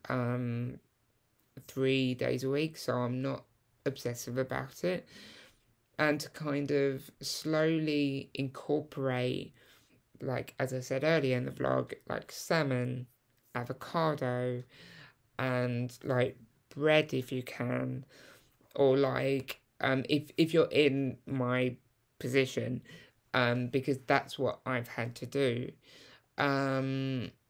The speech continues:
and so, like, fruit and veg and, and,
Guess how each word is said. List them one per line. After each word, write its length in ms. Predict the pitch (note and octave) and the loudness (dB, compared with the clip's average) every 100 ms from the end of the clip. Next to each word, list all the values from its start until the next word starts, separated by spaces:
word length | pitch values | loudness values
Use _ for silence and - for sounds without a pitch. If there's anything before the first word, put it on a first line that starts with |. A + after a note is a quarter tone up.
| _ _ _ _ _ _ _ | _ _ _ _ _ _ _
and 340 | D3 D3 C#3 C#3 | -2 0 0 -4
so, 800 | - - C#3+ C3+ C3 C3 C3 C3 - | -4 0 4 6 6 4 2 0 -4
like, 260 | B2 B2+ - | -2 0 -2
fruit 520 | - F#3 F#3 D3+ - | -2 4 4 4 0
and 180 | C3+ C3 | -6 -2
veg 600 | D3+ D3+ C3 B2+ A#2+ - - | 0 2 2 0 -2 -8 -6
and, 480 | C3 C3 B2+ B2+ B2 - - - - - _ _ | -2 0 -2 -4 -8 -14 -20 -20 -20 -20 _ _
and, 300 | C#3 C3+ C3 | 0 0 -2